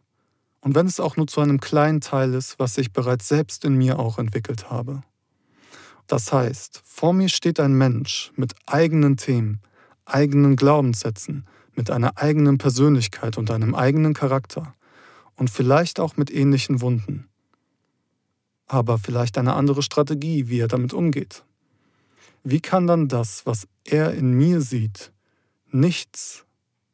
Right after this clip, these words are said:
also gar nichts mit ihm selbst zu tun haben?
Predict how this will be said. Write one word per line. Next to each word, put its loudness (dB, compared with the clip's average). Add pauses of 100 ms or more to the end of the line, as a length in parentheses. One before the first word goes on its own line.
(120)
also -6
gar 2
nichts -6
mit -6
ihm 0
selbst 0
zu -6
tun -2
haben? -8